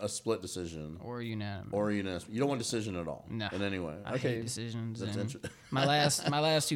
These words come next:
Speaker 1: Most
Speaker 2: fights
Speaker 1: people
Speaker 2: went to
Speaker 1: don't like them, you know?
Speaker 2: Yeah, my last two fights went to decisions. And
Speaker 1: Yeah.
Speaker 2: I mean,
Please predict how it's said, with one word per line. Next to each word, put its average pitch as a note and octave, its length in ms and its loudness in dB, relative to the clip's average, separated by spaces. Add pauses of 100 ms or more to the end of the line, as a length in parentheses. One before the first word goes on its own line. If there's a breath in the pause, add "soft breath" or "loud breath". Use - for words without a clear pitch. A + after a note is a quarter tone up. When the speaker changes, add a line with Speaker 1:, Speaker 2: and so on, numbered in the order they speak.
Speaker 1:
Most - 0 -
Speaker 2:
fights D#3+ 300 8
Speaker 1:
people D#3 220 6
Speaker 2:
went C#3 80 6
to - 80 -2
Speaker 1:
don't A#2+ 180 8
like B2+ 180 -2
them, E2+ 300 -10
you F#2+ 100 -6
know? C#3 60 -2
Speaker 2:
Yeah, B2 260 -2
my C3 160 -4
last D3 300 0
two D#3+ 80 -2
fights C#3 340 -2
went C3 200 -2
to B2+ 40 -4
decisions. B2+ 760 -2
And G2 100 4
Speaker 1:
Yeah. F2+ 120 2
Speaker 2:
I D#3 40 2
mean, C#3 280 2